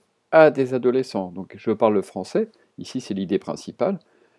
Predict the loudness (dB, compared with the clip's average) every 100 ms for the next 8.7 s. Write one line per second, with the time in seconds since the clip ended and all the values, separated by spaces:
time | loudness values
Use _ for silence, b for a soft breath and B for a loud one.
0 | _ _ _ -2 2 2 2 2 4 4
1 | 0 -4 -2 4 6 6 4 0 -2 -2
2 | -2 -2 -2 -8 _ _ _ _ _ -10
3 | -8 -6 -6 -6 -6 -6 -6 -8 -6 0
4 | 0 0 -4 -2 0 0 -2 -8 _ _
5 | _ -18 -14 -12 -14 -16 -16 -16 -14 -6
6 | -4 -4 -4 -6 -6 -4 -2 -4 -4 -4
7 | -6 -6 -8 -8 _ _ _ _ _ _
8 | _ -6 -2 0 -2 -6 -14